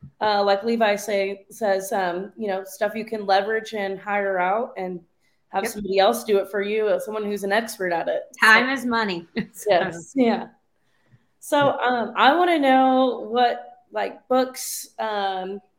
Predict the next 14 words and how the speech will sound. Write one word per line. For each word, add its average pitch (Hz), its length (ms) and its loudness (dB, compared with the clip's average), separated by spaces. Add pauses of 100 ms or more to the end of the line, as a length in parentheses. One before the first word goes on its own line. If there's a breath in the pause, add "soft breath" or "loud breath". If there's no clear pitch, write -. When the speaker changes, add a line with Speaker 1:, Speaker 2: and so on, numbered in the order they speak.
(140)
Speaker 1:
and 214 140 -6
blogs 208 580 2
that 202 180 0
you 208 140 -4
focused 220 520 -2
on 170 220 -2
when 175 160 -2
you 180 140 -2
were 170 420 0
in 190 140 -4
your 180 160 0
hyper 180 400 -4
learning - 340 -8
phase? - 520 -16